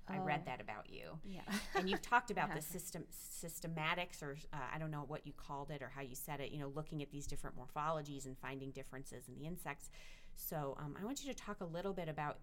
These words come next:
Speaker 1: as the, um, as that part of your job, sort of curating the insect
Speaker 2: Mm-hmm.
Speaker 1: collection. What is it that you see that's so valuable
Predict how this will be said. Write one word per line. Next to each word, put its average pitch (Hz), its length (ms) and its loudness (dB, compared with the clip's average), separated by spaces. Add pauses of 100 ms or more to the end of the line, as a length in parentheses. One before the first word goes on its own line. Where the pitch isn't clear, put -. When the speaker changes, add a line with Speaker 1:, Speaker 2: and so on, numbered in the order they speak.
Speaker 1:
as 156 320 4
the, 139 340 0 (180)
um, 139 440 -4 (320)
as 175 140 -2
that - 200 4
part 165 200 0
of 147 80 -4
your 135 140 -2
job, 131 340 2
sort 143 180 -2
of 139 120 -8
curating 135 760 -2 (160)
the 143 120 0
insect 139 320 2
Speaker 2:
Mm-hmm. 185 80 0
Speaker 1:
collection. 131 580 -2 (1000)
What 175 260 2
is 190 220 2
it - 140 0
that - 160 -2
you 143 100 -4
see 180 220 -4
that's 156 200 -2
so 175 140 0
valuable 143 840 2